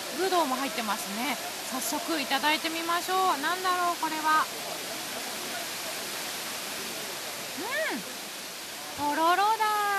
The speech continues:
とろろがほんのり、ちょっとほのかにしょっぱく、そしてこの海ぶどうの塩気でなんかこう引き締まった感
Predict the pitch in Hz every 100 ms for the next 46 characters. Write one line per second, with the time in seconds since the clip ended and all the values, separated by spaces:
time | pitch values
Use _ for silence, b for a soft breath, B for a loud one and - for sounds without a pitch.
0 | 381 359 - - - - - 285 302 349
1 | 370 392 381 339 339 294 - - - -
2 | - - - - - - 370 403 403 427
3 | 370 311 214 - - 320 330 311 277 381
4 | 453 466 - 339 302 285 240 - - -
5 | - - - 302 - - 359 - - 311
6 | 277 208 - 320 - 381 - 349 339 -
7 | - - - - 277 349 311 359 320 285
8 | 240 240 226 170 - - - 302 302 -
9 | 320 285 262 254 269 247 - 196 185 -
10 | - - 359 359 392 392 403 - 277 -
11 | 220